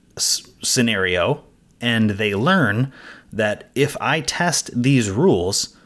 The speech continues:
there will be consequences. There will be some form of, you know, I, I don't like the word punishment,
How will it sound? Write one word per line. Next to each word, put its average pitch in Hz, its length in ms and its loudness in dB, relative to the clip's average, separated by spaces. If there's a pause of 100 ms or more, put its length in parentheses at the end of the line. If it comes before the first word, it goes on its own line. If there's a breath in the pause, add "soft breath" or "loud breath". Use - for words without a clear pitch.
there 120 300 -2
will 123 260 4
be 113 200 2
consequences. - 960 -4 (560)
There 120 160 0
will 120 140 2
be 113 200 2
some 127 320 2
form 117 440 0
of, 107 440 -2 (140)
you 98 180 -4
know, 95 100 -4
I, 113 280 -4
I 131 40 0
don't 131 200 2
like 113 200 -4
the 113 80 0
word 104 360 0
punishment, 107 760 -2